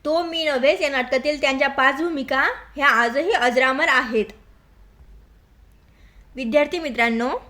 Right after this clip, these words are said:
व्हिडिओ आवडला असेल तर व्हिडिओला लाईक करा, आपल्या मित्रमैत्रिणींमध्ये शेअर करा. व्हिडिओ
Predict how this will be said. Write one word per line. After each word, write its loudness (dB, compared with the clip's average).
व्हिडिओ -2
आवडला 2
असेल 0
तर -4
व्हिडिओला 0
लाईक 0
करा, 2
आपल्या 0
मित्रमैत्रिणींमध्ये -2
शेअर -4
करा. 2
व्हिडिओ 0